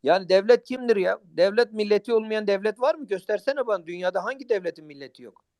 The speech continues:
Devlet demek millet demek ya. Biziz devlet ya. Devletimize canımız feda ama devletin imkanlarını kullanıp sırf şahsi menfaatleri için birileri yanlış yapıyorsa, orada devletin çıkarlarını değil, kendi çıkarlarını kullanıyorsa orada bir durum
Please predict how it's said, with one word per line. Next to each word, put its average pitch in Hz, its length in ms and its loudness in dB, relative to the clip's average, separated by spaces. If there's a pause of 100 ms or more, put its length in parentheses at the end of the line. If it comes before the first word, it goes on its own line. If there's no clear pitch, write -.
(260)
Devlet 196 420 4
demek 226 240 0
millet 247 360 2
demek 190 280 -6
ya. 165 160 -8 (540)
Biziz 240 360 -4
devlet 156 360 0
ya. 160 180 -8 (560)
Devletimize 196 560 0
canımız 226 380 -2
feda 175 280 0
ama 180 260 -2
devletin 190 380 -2
imkanlarını 196 560 -4
kullanıp 185 440 -4 (340)
sırf 208 340 -4
şahsi 175 360 -4
menfaatleri 170 600 -6
için 131 340 -14
birileri 175 380 2
yanlış 170 380 2
yapıyorsa, 156 520 -6 (520)
orada 165 300 2
devletin 156 420 -4
çıkarlarını 156 600 -4
değil, 170 140 -4
kendi 170 320 -10
çıkarlarını 151 480 -2
kullanıyorsa 175 720 -2 (1500)
orada 139 300 0
bir 151 100 -10
durum 180 220 0